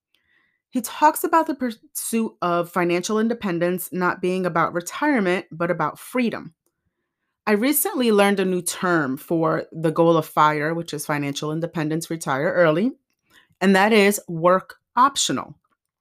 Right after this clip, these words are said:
I think that's definitely how I'd put it. I'm a big proponent for saving, saving for retirement, for a special goal, for emergencies, and for F U,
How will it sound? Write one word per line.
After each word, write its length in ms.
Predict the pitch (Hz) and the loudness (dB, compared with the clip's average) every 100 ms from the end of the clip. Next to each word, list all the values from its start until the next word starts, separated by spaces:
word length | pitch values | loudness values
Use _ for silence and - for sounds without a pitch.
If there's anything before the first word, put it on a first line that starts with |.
| _ _ _ _ _ _ _ _ | _ _ _ _ _ _ _ _
I 80 | 220 | -2
think 240 | 277 285 | 2 2
that's 220 | 311 277 | 2 -2
definitely 640 | - 196 196 254 262 277 277 | 0 0 2 -2 0 2 0
how 360 | - 185 190 - | 2 2 4 2
I'd 260 | 165 170 | -2 -2
put 220 | - 185 143 | -8 -6 -6
it. 200 | - _ _ _ _ _ _ _ | -6 _ _ _ _ _ _ _
I'm 160 | 214 262 | 4 6
a 60 | 254 | 6
big 260 | 220 226 | 4 2
proponent 560 | 233 - 208 190 196 - | -2 -2 -2 -2 -4 -4
for 100 | 165 | -4
saving, 560 | - 160 143 71 165 - | -2 -4 -4 -6 -12 -14
saving 420 | - 202 190 202 | -4 0 2 2
for 160 | 196 180 | 0 0
retirement, 640 | 165 - 262 254 247 240 - | 0 0 2 4 2 -2 -6
for 120 | 165 | -6
a 40 | 156 | -4
special 380 | - 151 160 | -4 -4 -4
goal, 520 | 156 220 220 208 208 208 _ _ _ _ _ | -2 0 2 2 2 -2 _ _ _ _ _
for 120 | - 185 | 0 2
emergencies, 880 | 180 214 208 214 - 196 196 180 | 4 4 4 0 0 0 0 -2
and 120 | 156 | -4
for 180 | 135 156 | -6 -6
F 200 | 120 139 | -6 -6
U, 380 | 240 262 254 254 | -2 2 2 0